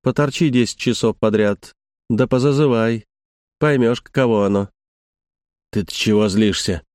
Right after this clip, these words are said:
Тебе-то уж не так трудно отрывать билеты.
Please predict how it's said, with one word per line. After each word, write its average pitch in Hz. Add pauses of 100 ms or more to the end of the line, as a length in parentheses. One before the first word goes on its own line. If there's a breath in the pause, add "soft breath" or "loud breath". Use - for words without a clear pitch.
(380)
Тебе-то 113
уж - (260)
не 117
так 131
трудно 113
отрывать 107
билеты. 92